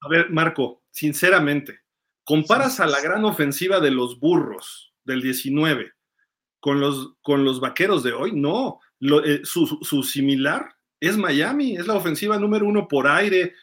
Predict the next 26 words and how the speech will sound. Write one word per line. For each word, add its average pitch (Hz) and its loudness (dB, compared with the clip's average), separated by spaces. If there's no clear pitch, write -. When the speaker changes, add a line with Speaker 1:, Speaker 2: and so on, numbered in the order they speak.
Speaker 1:
el 143 0
pasador 160 2
zurdo 208 4
como 135 0
Luis 131 0
Enrique, 165 -4
tienen 180 4
un 185 4
receptor 170 2
muy 175 0
rápido 165 2
como 131 2
Luis 127 -2
Enrique, 175 -2
eh, 135 -4
o 139 -12
sea, 156 2
Miami 156 -2
tiene 208 -6
un 214 -2
equipo 196 -10
súper 180 -4
explosivo, 170 -4
ya 214 -2
rompió 233 -2
récords. 262 -6